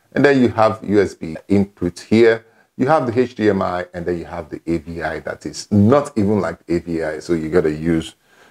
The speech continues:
uh, <laughs> a kind of a three point five M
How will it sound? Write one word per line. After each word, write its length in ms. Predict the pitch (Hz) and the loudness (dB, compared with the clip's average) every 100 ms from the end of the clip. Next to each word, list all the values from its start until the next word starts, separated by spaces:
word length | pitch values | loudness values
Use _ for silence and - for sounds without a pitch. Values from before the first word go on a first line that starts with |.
| _ - | _ -2
uh, 300 | - 76 69 - | 2 4 2 0
<laughs> 540 | - 87 131 - _ | -2 -2 -4 -6 _
a 60 | 98 | -2
kind 260 | - 107 92 | 2 0 0
of 160 | 80 82 | -4 -6
a 100 | 82 | -6
three 300 | - 107 98 | 0 0 2
point 240 | 82 82 | -2 -2
five 260 | - 92 - | 0 0 -2
M 160 | 95 92 | -4 -4